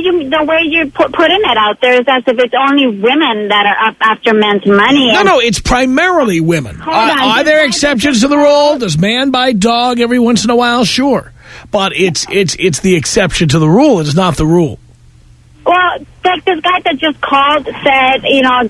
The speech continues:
Speaker 1: women will go after your house if you marry them and then divorce them. Well, that's absurd. Then you're obviously looking at, in the wrong places for women.
Speaker 2: No, that's primarily what is there.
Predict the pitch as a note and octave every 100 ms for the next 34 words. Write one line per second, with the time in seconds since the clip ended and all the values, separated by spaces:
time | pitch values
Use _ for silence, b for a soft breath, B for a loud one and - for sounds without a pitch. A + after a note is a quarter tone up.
0 | - B3+ B3 C#4+ D4 C#4 C4 A#3 B3+ B3+
1 | B3+ - C4 B3 A#3+ A3 - B B A#3
2 | C4+ A#3+ C4 B3+ B3+ B3+ B3+ A3+ B3 B3
3 | B3 B3+ B3 B3 A#3+ A#3+ A#3+ A#3+ A#3+ G#3+
4 | C4 C#4 D#4+ D#4+ F4 F4+ G#4+ G#4+ D#4 -
5 | E4+ F#4+ D#4 D4+ D4+ D#4+ - E4 F#4 G4
6 | - D#4 C#4+ C#4 C#4+ F4 - D#4 D4 C#4
7 | B B - C#4+ - D#4 D4+ C4+ D4 D#4
8 | D#4 - C4+ F#4 G4 C4 - C4 A#3 G#3+
9 | D4 F4+ - C4 C#4+ C4 - - C4+ C4+
10 | C#4+ F4 F4 D4 D4+ A#3+ B3 C#4+ A3+ D#4
11 | F4 G4+ A3 -